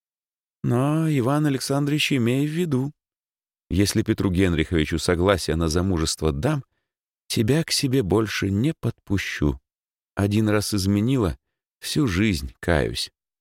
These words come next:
Ух, а до чего хороша Наталья Никифоровна.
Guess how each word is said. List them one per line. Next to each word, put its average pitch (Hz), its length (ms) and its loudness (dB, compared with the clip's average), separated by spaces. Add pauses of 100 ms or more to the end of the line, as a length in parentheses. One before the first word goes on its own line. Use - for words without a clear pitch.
(1080)
Ух, 85 440 -2 (200)
а 76 120 0
до 71 160 -2
чего 139 380 -2
хороша 76 680 -2
Наталья 64 480 0
Никифоровна. 67 720 -4